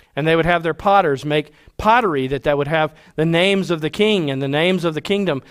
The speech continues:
That they, and they would go in with their scepter, and as a sign of their absolute authority, they would crush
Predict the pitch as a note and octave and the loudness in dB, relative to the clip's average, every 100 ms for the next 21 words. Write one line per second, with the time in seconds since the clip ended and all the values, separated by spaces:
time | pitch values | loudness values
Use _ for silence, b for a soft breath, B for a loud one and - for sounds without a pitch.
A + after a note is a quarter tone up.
0 | B D#3+ D#3+ E3 D#3 B F3+ F#3+ F#3+ E3+ | B -4 0 0 -2 B 0 4 4 2
1 | G3 A#3 B3 A3+ G#3 G3 - - C#4 - | 4 4 4 2 0 -2 -2 -2 -2 -2
2 | D#3+ D#3 B B F3+ F3 D#3 D#3 - A3 | -2 -2 B B -2 0 0 -4 0 2
3 | A#3 B3 G3+ F#3 F3+ F3 B B F#3 A3+ | 4 2 0 2 2 2 B B -4 -2
4 | - A3+ A3+ G3+ F3+ A#3 A3 F#3 E3+ F#3+ | -2 -2 0 2 0 2 4 4 2 2
5 | F3 - - B3+ G#3 - | 2 -2 0 2 2 -6